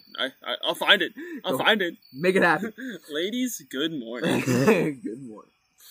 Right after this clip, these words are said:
Speaker 2: All right, so the topic we got on the docket tonight is our favorite Big East teams to beat, and I think this is a pretty damn good one.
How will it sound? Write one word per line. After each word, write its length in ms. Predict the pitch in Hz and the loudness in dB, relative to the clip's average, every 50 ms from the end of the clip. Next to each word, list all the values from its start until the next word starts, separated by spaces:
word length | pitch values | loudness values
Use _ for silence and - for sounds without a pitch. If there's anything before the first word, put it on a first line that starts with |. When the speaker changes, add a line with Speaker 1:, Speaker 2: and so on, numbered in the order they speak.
| - - - - _ _ - | -20 -20 -20 -20 _ _ 0
Speaker 2:
All 120 | 156 185 | 4 6
right, 180 | 190 185 165 - | 6 6 6 6
so 320 | - - - 190 180 180 | 6 4 2 2 -2 -4
the 160 | 175 165 165 - | -4 -4 -6 -6
topic 400 | - - - 175 220 - 262 - 220 | -6 -8 -10 -10 -8 -10 -12 -12 -12
we 80 | 202 | -10
got 160 | 175 190 196 202 | -8 -6 -4 -4
on 80 | 190 | -4
the 100 | 170 151 | -6 -6
docket 320 | - 165 175 185 - 170 - | -4 -2 -2 -2 -4 -8 -12
tonight 340 | - 147 151 156 175 175 | -10 -6 -2 -2 0 0
is 120 | 175 156 147 | 0 -2 -4
our 100 | 139 127 - - - | -4 -6 -8 -8 -6
favorite 320 | 165 175 175 185 165 151 | -4 -2 0 0 0 0
Big 160 | 160 151 135 | 0 -2 -2
East 200 | 135 156 160 - | -2 -8 -10 -10
teams 280 | - 165 156 151 143 - | -10 -10 -8 -8 -10 -10
to 100 | - 123 | -12 -14
beat, 380 | 104 170 165 131 127 110 - | -14 -12 -8 -8 -6 -6 -8
and 80 | - 120 | -8 -12
I 40 | 120 | -12
think 120 | 120 117 123 | -10 -10 -12
this 80 | 123 | -12
is 80 | - 117 | -12 -12
a 60 | - | -14
pretty 260 | - _ - 127 110 | -14 _ -10 -8 -8
damn 240 | 107 107 95 98 104 | -8 -8 -10 -10 -12
good 140 | 107 107 104 | -12 -14 -14
one. 100 | 82 - | -16 -20